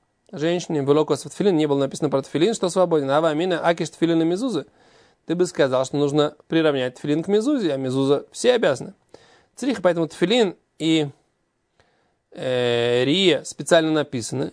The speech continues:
чтобы ты не выучил из «Мезузы» и, э, «Показаться в восьмом году».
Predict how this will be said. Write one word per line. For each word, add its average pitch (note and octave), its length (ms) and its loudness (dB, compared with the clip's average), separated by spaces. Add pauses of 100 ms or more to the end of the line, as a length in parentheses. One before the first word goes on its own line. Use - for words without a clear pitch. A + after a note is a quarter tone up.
(100)
чтобы C#3+ 260 -8
ты D3 100 0
не D3+ 140 2
выучил G#3 640 0 (400)
из E3 180 -6
«Мезузы» G#3+ 560 2
и, F3+ 500 -2
э, C3 760 0
«Показаться D3+ 480 2
в C#3+ 40 2
восьмом C3+ 240 -2
году». B2 240 -6